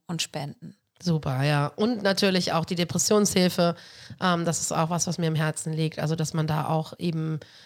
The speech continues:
Speaker 2: äh, aktiv wird und dass man da auch mal was spendet oder auch, ne? Also, das ist auch sowas, äh, dass die Forschung, wir haben beim letzten Mal auch schon in unserem Podcast, ähm, über Forschungs-, neue Forschungsmethoden gesprochen.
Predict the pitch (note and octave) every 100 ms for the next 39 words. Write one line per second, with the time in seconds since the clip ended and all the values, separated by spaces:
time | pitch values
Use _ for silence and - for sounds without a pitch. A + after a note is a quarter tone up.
0 | - - F#3+ - - A#3 A3 G3+ F#3 E3+
1 | E3 - E3 D#3+ E3 - D#3+ D#3 D3+ D3+
2 | E3+ D#3 D#3 D#3 - F#3+ F#3+ E3+ F3 D#3+
3 | D#3 E3 D#3 - F#3+ A#3 G#3+ D#3+ E3 D#3+
4 | D#3+ - E3 D#3+ E3 D#3+ D#3 - - -
5 | - E3+ D#3+ D#3+ - F3+ F#3+ F#3 F#3 E3+
6 | F#3 F3 F#3+ - G3 F3 F#3+ G3 F3+ F3+
7 | F3 F3 F3+ - F3 E3 D#3+ - E3+ F3
8 | E3+ D#3+ G3+ G3+ G3+ F#3 F#3 - F3 E3+
9 | E3 F#3 - F3+ - - F3+ E3+ E3 -
10 | - E3 E3+